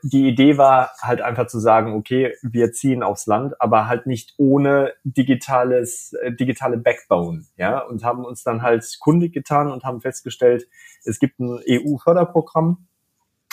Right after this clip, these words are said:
ähm, mit dem Ziel, in jeden letzten Winkel Nordwestmecklenburg Breitband zu haben. Und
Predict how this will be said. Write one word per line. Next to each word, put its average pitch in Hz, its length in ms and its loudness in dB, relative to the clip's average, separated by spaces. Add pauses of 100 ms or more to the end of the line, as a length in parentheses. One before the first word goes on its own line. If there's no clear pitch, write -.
(140)
ähm, 120 520 0
mit 135 200 -2
dem 123 200 -2
Ziel, 151 420 2 (100)
in 127 160 -2
jeden 139 300 -2
letzten 123 420 -2
Winkel 139 300 -4
Nordwestmecklenburg 113 1120 -4 (260)
Breitband - 520 -2
zu - 280 -16
haben. 82 360 -4 (180)
Und 110 260 -4